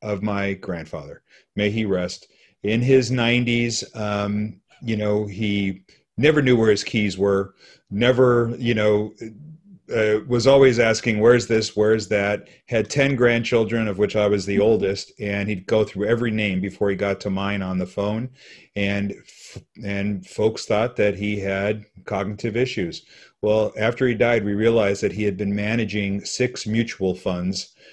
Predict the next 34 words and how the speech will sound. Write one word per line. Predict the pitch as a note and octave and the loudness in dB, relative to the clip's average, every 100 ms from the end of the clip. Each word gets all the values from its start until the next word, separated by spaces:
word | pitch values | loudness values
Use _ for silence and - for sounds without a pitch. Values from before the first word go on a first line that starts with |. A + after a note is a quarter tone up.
| _ | _
on | G2 G#2+ | -6 -4
his | G#2+ A2 F#2 | -2 -4 -2
own | G#2 G2+ F2 F2+ F#2+ _ _ - - | -2 -2 -4 -6 -8 _ _ -16 -6
and, | G#2 G2 G2 F#2+ F#2 | -2 -2 -2 -2 -2
uh, | F#2 F#2+ | -2 -4
<laughs> | - | 0
with | E3 C3+ | 2 2
significant | - D#3+ - B2+ C3+ C3+ - B2 F#2 G#2 | 2 2 2 0 2 0 0 -4 -4 -4
return. | G2+ F#2+ - F#2+ F2+ E2+ - - - G2+ | -4 -6 -6 -4 -4 -6 -12 -20 -20 -4
So | - C4 D3+ C#3 - _ A2+ G#2+ | 0 2 4 2 0 _ -20 -2
all | C3+ D3+ | 6 8
I | E3+ | 8
can | D3 D#3 | 6 4
say | D3+ C#3 | 6 8
is | C3 A#2+ | 8 6
we | C#3 | 4
need | D3 | 4
a | C#3 | 6
little | C3+ D#3+ | 8 6
bit | D#3+ C#3+ | 6 4
more | C#3 C#3 C3+ | 6 6 6
work | B2+ C3+ B2 G#2+ A2 - - - - | 8 8 10 8 4 0 -10 -14 -10
on, | A2+ G#2+ G#2+ G#2+ G#2+ A2 A2+ - | -2 0 0 0 -2 -2 -6 -6
on | G#2+ G#2+ | -4 -4
how | G2+ A2 A2+ A#2 | -4 -2 0 2
we | A#2 | 2
are | A2 G#2+ | 2 2
going | G2+ G#2 G#2+ G#2 | 2 0 0 -4
to | - G2+ | -2 0
address | F#2+ F#2 G2 G2+ G2+ G#2 - | 0 -2 0 0 0 -4 -6
this | F#2+ G2 | -6 -4
issue | F#2+ - F#2+ | -6 -4 -2
of | F2+ | -4
screening | - - G2 G2+ G#2 G#2 G#2+ | -6 -10 -6 -4 -4 -4 -6